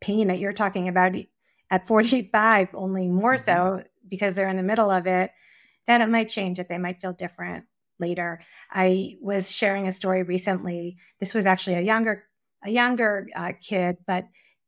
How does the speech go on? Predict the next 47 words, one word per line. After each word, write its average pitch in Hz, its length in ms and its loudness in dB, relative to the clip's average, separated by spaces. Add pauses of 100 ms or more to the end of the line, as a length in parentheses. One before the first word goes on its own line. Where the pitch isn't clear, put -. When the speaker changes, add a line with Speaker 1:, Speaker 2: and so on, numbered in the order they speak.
(160)
Speaker 1:
th-, 233 140 -2
she - 140 -4
came 214 260 -4
to 220 140 -8
me 196 220 -4
because, 185 640 -2
with 233 200 4
her 226 80 -4
friend 175 400 -4
who 190 260 -8
she 190 140 -6
had 190 80 -6
been 190 120 -2
having 185 260 -4
a 175 80 -4
really 190 280 -2
hard 180 200 -4
time 170 260 -8
with, 175 180 -12
they 175 160 -6
were 165 140 -8
constantly 190 720 -6
fighting 175 400 -4 (320)
to 233 100 0
the 214 60 -2
point 233 360 -6
that 185 260 2
the 175 180 -6 (120)
parents 226 500 -4
were 170 120 -8
forbidding 175 440 -6
them 170 300 -10 (300)
to 196 100 -4
be 180 160 -2
together. 180 640 -2 (240)
The 185 120 -4
Speaker 2:
Mm, 143 40 -4
Speaker 1:
parents 226 300 2
were 180 60 -6
Speaker 2:
mm-hmm. 120 80 -6
Speaker 1:
contacting 175 440 -4
the 170 60 -6
school 175 520 -6
to 185 120 -8
say, 175 300 -6
you 175 180 -10
know, 170 260 -8